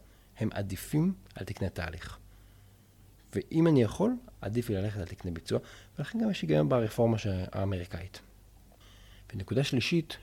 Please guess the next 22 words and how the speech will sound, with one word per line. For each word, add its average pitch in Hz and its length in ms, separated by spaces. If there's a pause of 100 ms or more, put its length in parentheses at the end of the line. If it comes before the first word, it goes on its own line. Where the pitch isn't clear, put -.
(120)
שאנחנו 92 420
רואים 90 200
פה, 123 160 (580)
זה 104 80
שהממשלה 98 920
צריכה - 280
לעשות 98 320
מה 90 80
שהיא 98 180
טובה 87 280
בו. - 120 (800)
ובהקשר - 440
הזה, 120 200 (640)
עדיף 104 220
לפקח 143 760 (280)
ולא 92 140
לבצע. - 420 (1300)
תראו, 120 220
רגולציה 110 420
טובה 104 380 (580)
קובעת 135 280
כללים, 92 360